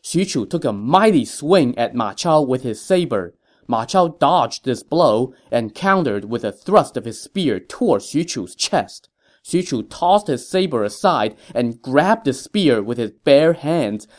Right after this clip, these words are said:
and the two of them now engaged in a tug of war on their horses. Xu Chu had the greater brute strength,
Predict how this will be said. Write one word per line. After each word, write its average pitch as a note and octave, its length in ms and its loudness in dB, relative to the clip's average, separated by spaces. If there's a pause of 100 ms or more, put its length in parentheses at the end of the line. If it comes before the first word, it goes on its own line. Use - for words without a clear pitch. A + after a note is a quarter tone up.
(100)
and C#3 120 4
the B2 60 2
two A#3 260 0
of E3+ 120 2
them G#2+ 180 0
now C3+ 240 0
engaged A#2+ 640 -2 (180)
in A#2+ 80 -4
a A2+ 80 0
tug C3+ 340 -2
of A2+ 100 -2
war A#2 480 2
on B2+ 200 -2
their G2+ 160 -4
horses. F#3+ 680 -2 (460)
Xu G#3+ 220 0
Chu C#3+ 200 0
had A2 180 -8
the G#2 80 -4
greater C#3 420 0
brute D#3 380 0
strength, A#2+ 560 -2